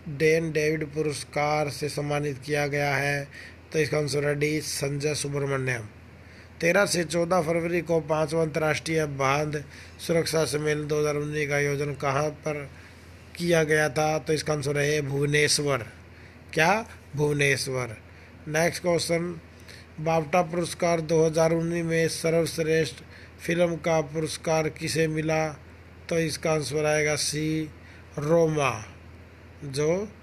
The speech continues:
अल्फोंसो कुआरोन से है।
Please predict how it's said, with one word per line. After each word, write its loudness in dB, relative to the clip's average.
अल्फोंसो -2
कुआरोन 4
से -4
है। -8